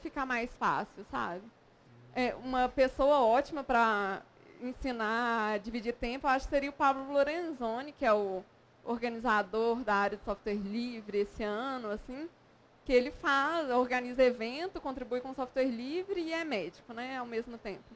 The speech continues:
Eu tenho bastante dificuldade. Agora que o trabalho tá apertado, eu fico apertada pra contribuir com software livre, com o Tease e tal.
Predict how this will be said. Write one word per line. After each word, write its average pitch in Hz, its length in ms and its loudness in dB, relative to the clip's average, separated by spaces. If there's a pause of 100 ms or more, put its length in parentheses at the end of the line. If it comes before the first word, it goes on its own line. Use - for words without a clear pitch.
(640)
Eu 247 340 6 (120)
tenho 302 360 -2
bastante 311 460 2
dificuldade. 214 640 0
Agora 240 340 2
que - 80 -14
o 311 60 -8
trabalho 233 320 0
tá 240 80 -6
apertado, 233 520 -2
eu 339 80 -2
fico 392 640 -4 (480)
apertada 277 960 2
pra 294 480 -2
contribuir 302 500 -6
com 302 140 -10
software 311 300 -4
livre, 262 280 -6 (560)
com 277 240 -2
o 294 60 -2
Tease 262 640 -4
e 226 60 -2
tal. 151 320 -2